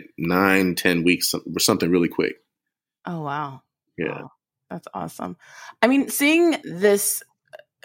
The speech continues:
Speaker 2: incredibly well-written script,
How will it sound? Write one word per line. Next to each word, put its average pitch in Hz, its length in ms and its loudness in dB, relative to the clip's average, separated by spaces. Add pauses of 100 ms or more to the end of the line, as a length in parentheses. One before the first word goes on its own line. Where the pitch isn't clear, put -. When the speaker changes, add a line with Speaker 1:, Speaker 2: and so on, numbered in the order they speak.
(160)
Speaker 2:
incredibly 180 840 2
well-written 160 1300 2
script, - 800 0